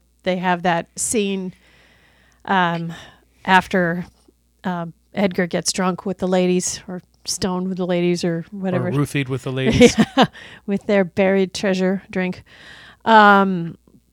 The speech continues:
Speaker 1: that, uh, he loses the microchip he needs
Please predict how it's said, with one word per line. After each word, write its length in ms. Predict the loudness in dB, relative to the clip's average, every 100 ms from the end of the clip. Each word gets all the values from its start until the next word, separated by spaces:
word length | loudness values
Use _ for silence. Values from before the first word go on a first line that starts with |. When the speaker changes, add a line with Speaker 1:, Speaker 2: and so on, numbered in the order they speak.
| _ _ _ _ _ _ -20 _
Speaker 1:
that, 600 | -8 0 4 4 2 -2
uh, 280 | -4 -4 -6 -14
he 260 | -6 2 4
loses 400 | 4 2 -2 -4
the 80 | 0
microchip 560 | 0 0 -2 -2 -2
he 80 | -2
needs 560 | -2 -2 -2 -6 -8